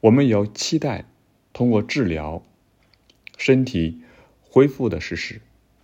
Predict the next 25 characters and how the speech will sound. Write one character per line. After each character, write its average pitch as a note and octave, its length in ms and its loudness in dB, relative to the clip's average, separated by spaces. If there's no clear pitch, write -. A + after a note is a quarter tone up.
而 A2 160 6
这 C3 60 2
个 A2+ 80 -2
恢 E3+ 260 6
复 F3 120 -10
的 G#2+ 120 -2
事 - 160 -6
实 E2 340 -10
是 - 180 -4
要 F#2 160 0
成 - 280 -6
为 G2 140 -4
盼 - 280 -8
望 - 180 -4
的。 - 220 -4
同 F#2+ 280 -6
样， A#2 280 -6
约 D3 200 6
西 D#3+ 180 -4
亚 F#2 180 -2
之 - 160 -8
后， A2 280 -6
约 A2+ 180 4
哈 C3 220 -2
斯 A#2+ 340 -6